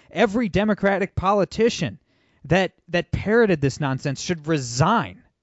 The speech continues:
Like, that, these people should be, and of course they won't. No one will be held accountable. But can you just, uh,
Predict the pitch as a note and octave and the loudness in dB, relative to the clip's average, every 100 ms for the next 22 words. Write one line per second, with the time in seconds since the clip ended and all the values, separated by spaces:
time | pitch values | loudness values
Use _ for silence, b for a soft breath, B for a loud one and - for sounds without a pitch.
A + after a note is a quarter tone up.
0 | _ _ _ E3+ E3+ A3+ E3 G3 - C4 | _ _ _ 0 2 2 -2 -8 -6 -6
1 | A#3 E3 F3 F3+ F#3 - F#3+ - - - | -6 -6 -4 -2 -4 -6 -10 0 0 2
2 | B2+ A2 A#2+ - b - D3 G3+ A3+ D3 | -2 -2 -4 -6 b -8 0 4 4 2
3 | A#2 A2 A2+ B2 A2 - G#2+ G2+ G2+ C3 | -2 -4 -4 -4 -6 -8 -10 -10 -10 -10
4 | - G#3+ G3+ - E3+ - b b b b | -8 -6 -6 -6 -12 -18 b b b b
5 | - | -20